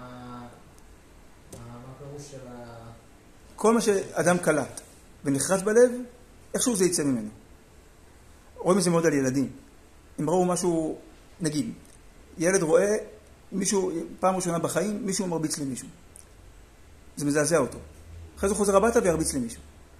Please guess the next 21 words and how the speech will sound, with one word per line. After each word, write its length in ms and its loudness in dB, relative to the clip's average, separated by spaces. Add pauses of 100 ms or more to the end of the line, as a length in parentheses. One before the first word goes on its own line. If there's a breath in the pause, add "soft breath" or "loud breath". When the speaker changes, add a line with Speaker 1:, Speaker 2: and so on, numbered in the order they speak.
(1160)
Speaker 2:
כי 80 -8
הוא 80 -10
ככה 160 4
מוציא 280 4
את 60 0
זה. 100 -8 (520)
הוא 100 -2
לא 80 2
אוהב 160 10
את 100 2
זה, 60 0
הוא 80 6
מבין 180 4
שזה 100 4
לא 160 4
טוב, 200 -4
הוא, 100 -4
הוא, 140 -4
הוא 80 -4
מזדעזע 400 2
מזה. 240 0